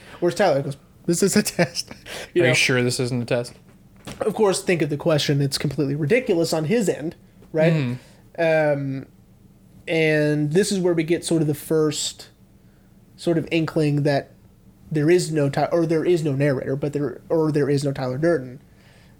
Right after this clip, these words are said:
Speaker 1: Um, because he is Tyler Durden, right?
Speaker 2: Right.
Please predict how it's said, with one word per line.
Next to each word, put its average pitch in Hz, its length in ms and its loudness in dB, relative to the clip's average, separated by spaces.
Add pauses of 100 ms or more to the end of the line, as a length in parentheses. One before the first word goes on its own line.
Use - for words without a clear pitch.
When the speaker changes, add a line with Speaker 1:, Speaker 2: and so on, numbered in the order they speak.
(140)
Speaker 1:
Um, 135 260 0
because 135 320 -2 (760)
he 214 200 0
is 269 120 0
Tyler - 300 -6
Durden, - 280 -18 (100)
right? 165 240 0 (400)
Speaker 2:
Right. 110 260 0